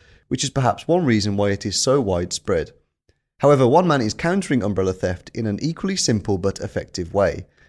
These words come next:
A Twitter user by the name of Sora F decided to attach a label onto his umbrella handle which reads, "Criminal Psychology Experiment B zero three."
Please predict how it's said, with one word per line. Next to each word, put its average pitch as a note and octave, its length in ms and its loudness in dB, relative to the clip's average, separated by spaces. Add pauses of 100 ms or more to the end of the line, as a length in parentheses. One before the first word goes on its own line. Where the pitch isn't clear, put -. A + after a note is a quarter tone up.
(280)
A - 80 -2
Twitter G#3 240 2
user A#2+ 320 4
by G#2 180 4
the G2+ 120 2
name F#2+ 260 0
of D2+ 160 -8
Sora A#2+ 460 2
F B2+ 360 -2 (380)
decided D3 360 2
to - 80 -2
attach - 360 -2
a F#2+ 40 -4
label C3 280 2
onto A#2+ 200 -2
his A2+ 120 -4
umbrella A2 380 2
handle A#2 460 0 (280)
which - 200 -6
reads, G#2 360 0 (340)
"Criminal F#3 340 2
Psychology B2 560 0
Experiment F#2+ 640 -4 (160)
B C3 240 2
zero F#2 400 0
three." F#2 420 -4